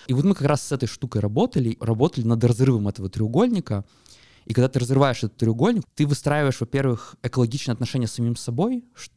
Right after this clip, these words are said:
ты как бы к себе хорошо относишься, ты уважаешь какие-то свои внутренние потребности, внутреннего ребенка потребности. А во-вторых, внешний мир тебе ничего не должен,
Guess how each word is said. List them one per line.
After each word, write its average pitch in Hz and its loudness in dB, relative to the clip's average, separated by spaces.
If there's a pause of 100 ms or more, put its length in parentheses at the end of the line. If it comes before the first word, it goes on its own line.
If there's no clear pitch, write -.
ты 110 -6
как 104 -10
бы 101 -10
к - -20
себе 139 -8
хорошо 143 -4
относишься, 127 -6
ты - -8
уважаешь 110 -2
какие-то - -16
свои 104 -6
внутренние 139 -6
потребности, 117 -8
внутреннего 104 -4
ребенка 143 -4
потребности. 117 -4 (400)
А - -8
во-вторых, 143 -2 (220)
внешний 117 -2
мир 170 4
тебе 127 -2
ничего 143 -2
не 151 0
должен, 110 0